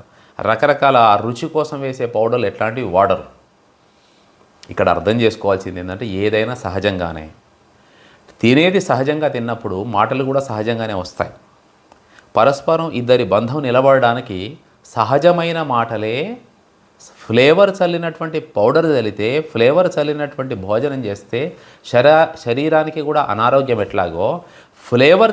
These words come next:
చల్లినటువంటి మాటలు మాట్లాడడం వల్ల కూడా మనుషుల మధ్య బంధంలో కూడా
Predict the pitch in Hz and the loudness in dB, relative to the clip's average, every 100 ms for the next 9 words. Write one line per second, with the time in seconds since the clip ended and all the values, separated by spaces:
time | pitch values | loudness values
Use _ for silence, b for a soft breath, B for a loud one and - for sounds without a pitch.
0 | 214 190 175 165 160 139 127 101 127 185 | 0 -4 -6 -8 -8 -8 -8 -2 0 0
1 | 196 180 170 160 156 139 139 127 123 113 | 0 0 0 2 2 2 2 0 0 -2
2 | 107 104 104 B B B 98 120 156 180 | 0 0 0 B B B -2 0 2 0
3 | 156 143 127 117 92 127 139 170 160 139 | 0 0 2 2 4 2 2 0 2 0
4 | 120 110 110 | 2 2 0